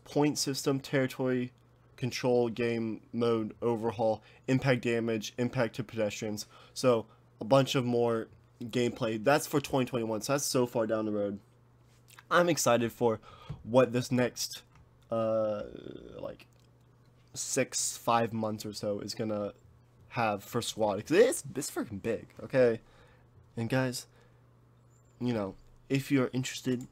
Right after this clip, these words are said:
in any of that update, definitely subscribe to this channel, 'cause you know I'll already be on it. I'll be on it. So, yeah.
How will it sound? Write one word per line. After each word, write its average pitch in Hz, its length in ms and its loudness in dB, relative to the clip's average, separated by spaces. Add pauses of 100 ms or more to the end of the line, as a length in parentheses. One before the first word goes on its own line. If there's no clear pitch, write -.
in 139 140 4
any 147 200 6
of 131 100 2
that 131 260 2 (280)
update, 143 440 0 (600)
definitely 147 520 2 (160)
subscribe 139 480 -2
to 135 80 -2
this 127 80 -4
channel, 123 220 -2
'cause 127 120 -8
you 135 100 2
know 135 100 4
I'll 127 160 4
already 120 220 4
be 113 80 -2
on 107 180 0
it. 107 100 -6 (340)
I'll 151 120 10
be 131 160 4
on 110 240 -2
it. 110 100 -6 (720)
So, 107 320 -6
yeah. 160 280 -4